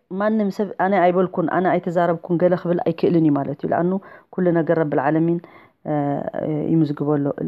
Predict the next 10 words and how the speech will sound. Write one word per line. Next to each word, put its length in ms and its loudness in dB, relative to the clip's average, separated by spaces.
እዚኦም 280 -2
ክልተ 240 -4
መላእክ-፣ 480 0
መላእካ 420 2
ረቂብ 440 0
ወዓቲድ፣ 440 -2
እዚ 100 -12
ኩሉ 220 -6
ዝፅሕፍዎ 460 -4
ስርሖም 380 -2